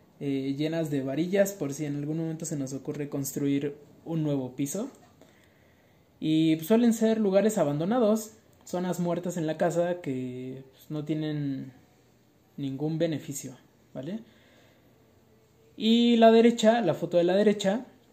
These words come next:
es un invernadero que se construyó en ese mismo, en esa misma azotea.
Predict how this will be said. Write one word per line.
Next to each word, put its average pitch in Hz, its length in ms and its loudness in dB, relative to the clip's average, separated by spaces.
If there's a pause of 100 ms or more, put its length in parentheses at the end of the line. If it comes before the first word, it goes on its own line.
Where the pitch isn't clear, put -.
(200)
es 160 500 -2 (340)
un 185 140 2
invernadero 180 720 4 (1400)
que 156 120 0
se 147 140 -2
construyó 151 640 0
en 160 220 0
ese 170 260 0
mismo, 151 1080 -2
en 147 100 -6
esa 175 180 -4
misma 185 300 -2
azotea. 139 520 -6